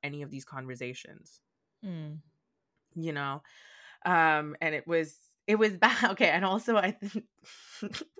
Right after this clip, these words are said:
Speaker 1: can't believe I'm saying this, but also the, one of the biggest reasons why my parents are like, "Oh, this is it," is because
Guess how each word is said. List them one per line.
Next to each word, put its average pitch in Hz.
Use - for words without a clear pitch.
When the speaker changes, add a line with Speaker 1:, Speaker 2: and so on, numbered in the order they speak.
Speaker 1:
can't 165
believe 147
I'm 151
saying 143
this, 139
but 143
also 175
the, 160
one 156
of 170
the 165
biggest 151
reasons 143
why 147
my 143
parents 143
are 151
like, 143
"Oh, 147
this 135
is 143
it," 143
is 147
because 143